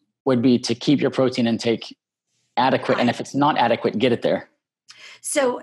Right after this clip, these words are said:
Speaker 2: and you are very built. I mean, I can just tell that you've got a lot of muscle on your body.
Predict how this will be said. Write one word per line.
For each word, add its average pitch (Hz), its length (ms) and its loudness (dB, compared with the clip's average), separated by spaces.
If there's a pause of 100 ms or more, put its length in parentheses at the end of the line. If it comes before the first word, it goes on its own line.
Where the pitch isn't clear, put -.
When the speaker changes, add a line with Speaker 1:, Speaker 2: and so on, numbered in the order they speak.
Speaker 2:
and 254 120 2
you 277 520 -2 (140)
are 226 160 -2
very 214 440 0
built. 214 500 -6
I 226 60 -4
mean, 214 160 0
I 208 120 2
can 214 180 -4
just 214 240 -6
tell 208 240 0
that 202 160 -4
you've 208 180 -4
got 202 260 -2
a 196 60 -6
lot 196 240 -2
of 202 80 -4
muscle 196 300 -6
on 196 240 -6
your 190 100 -4
body. 185 380 -4